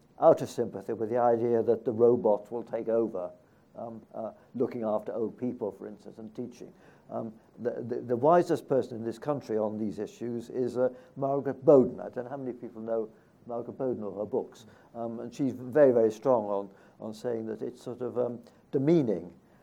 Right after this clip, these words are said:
for an old person to be looked after just by a robot. You may want, um, uh, uh, an uh, a robot to help with some practical things, feeding you and things like that. But you need a real person. And, um, uh, and for a kid, it's not the same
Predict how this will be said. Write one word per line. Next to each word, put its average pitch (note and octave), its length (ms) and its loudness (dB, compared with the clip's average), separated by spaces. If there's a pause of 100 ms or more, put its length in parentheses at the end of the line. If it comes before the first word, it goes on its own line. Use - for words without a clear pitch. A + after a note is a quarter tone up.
(260)
for A2 360 0
an A2+ 80 -2
old A#2 220 0
person G#2+ 380 -8
to - 80 -16
be A2+ 100 -10
looked A2+ 240 -2
after G#2+ 300 -10
just G2+ 260 -8
by G#2 140 -10
a G#2 40 -8
robot. G2+ 400 -4 (280)
You C#3 80 -2
may C3+ 160 12
want, B2 340 6
um, G#2 220 -6 (280)
uh, G2 40 -12 (340)
uh, G#2 480 -12
an G2 180 -16 (360)
uh, G#2 220 -12
a A#2 40 -8
robot A2+ 480 0
to A2 100 -4
help A2+ 300 -4
with G2+ 120 -10
some G#2+ 160 -10
practical C3 460 -6
things, G#2 340 -12
feeding G#2 320 -8
you F#2 120 -8
and G2+ 120 -12
things A2 200 -14
like A2 220 -10
that. B2+ 220 -6 (320)
But C3+ 160 -4 (180)
you E3 80 -4
need E3 180 0
a D3 40 4
real B2+ 200 4
person. A2 540 -10 (320)
And, C3+ 320 -2
um, C3 260 4 (440)
uh, A#2+ 280 -4
and B2+ 140 -8
for C3+ 160 0
a B2+ 40 0
kid, B2+ 420 0 (500)
it's B2+ 160 -6
not F3 280 4
the - 80 2
same F#2 420 -4